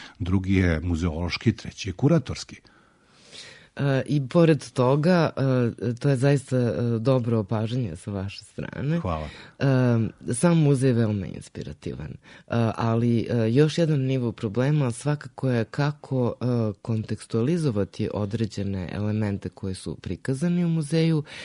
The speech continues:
Speaker 2: i da li zapravo na neki način ograničiti temu.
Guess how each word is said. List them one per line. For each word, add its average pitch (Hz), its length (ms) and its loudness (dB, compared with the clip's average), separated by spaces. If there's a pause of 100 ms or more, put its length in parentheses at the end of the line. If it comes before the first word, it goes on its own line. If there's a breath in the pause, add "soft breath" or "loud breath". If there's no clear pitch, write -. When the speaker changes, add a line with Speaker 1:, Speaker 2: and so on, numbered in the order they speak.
(220 loud breath)
Speaker 2:
i 127 260 2
da 113 320 2
li 170 320 2
zapravo 131 640 2
na 117 160 2
neki 123 360 0
način 113 520 -2
ograničiti 104 760 -4
temu. - 300 -10